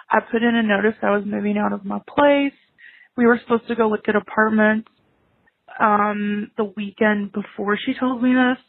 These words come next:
and, like, really, like, three days before, she says, "Actually, I don't wanna move. I'm gonna be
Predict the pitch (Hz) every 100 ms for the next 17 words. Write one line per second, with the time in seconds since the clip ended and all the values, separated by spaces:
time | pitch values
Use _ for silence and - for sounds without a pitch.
0 | _ 226 208 202 _ _ - 202 190 -
1 | - - - 240 254 220 208 - - 196
2 | 208 233 226 214 - 269 269 269 - -
3 | - - - - 175 - 226 220 - -
4 | 214 - - 311 302 - 214 220 214 202
5 | 202 202 202 196 196 - 208 208 - 214
6 | 208 202 196 196 196